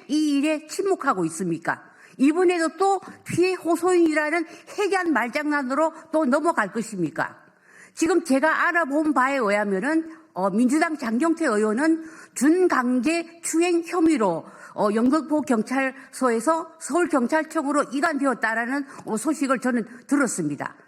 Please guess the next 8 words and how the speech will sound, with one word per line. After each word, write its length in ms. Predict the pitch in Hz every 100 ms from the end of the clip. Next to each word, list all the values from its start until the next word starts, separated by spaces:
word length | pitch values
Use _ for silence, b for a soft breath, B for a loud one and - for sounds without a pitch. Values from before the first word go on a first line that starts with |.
| b b b
그렇다면은 640 | 349 349 311 320 254 175 - B
이것은 400 | 302 320 349 277
명백하게, 800 | 285 359 349 339 294 269 339 359 B B B B -
어, 180 | 170 185
신체 520 | - 381 - 339 339
접촉이 520 | 320 330 - 359 294
있었다는 560 | 269 440 - 277 240 185
얘기죠. 380 | 185 185 165